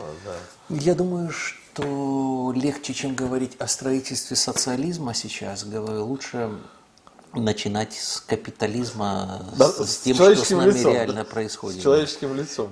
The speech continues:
Speaker 2: И отсутствие оз-, возможности такового, потому что в Латинской Америке, в отличие от, э,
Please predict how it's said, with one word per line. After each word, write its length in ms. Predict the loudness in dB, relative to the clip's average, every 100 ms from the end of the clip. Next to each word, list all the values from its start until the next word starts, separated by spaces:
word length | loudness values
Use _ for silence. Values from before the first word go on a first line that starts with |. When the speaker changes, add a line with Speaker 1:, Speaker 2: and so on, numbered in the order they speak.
| -8
Speaker 2:
И 680 | -2 0 2 2 2 0 0
отсутствие 760 | -2 0 -2 -2 -4 -4 -2 0
оз-, 100 | 0
возможности 760 | 0 0 0 -2 -4 -6 -6 -8
такового, 540 | -8 -4 -2 -2 -4
потому 440 | -4 -8 -6 -6
что 260 | -8 -6 -4
в 80 | -4
Латинской 520 | -6 -6 -6 -6 -4
Америке, 400 | -4 -4 -6 -4
в 60 | -4
отличие 420 | -6 -8 -6 -6
от, 160 | -6 -10
э, 180 | -10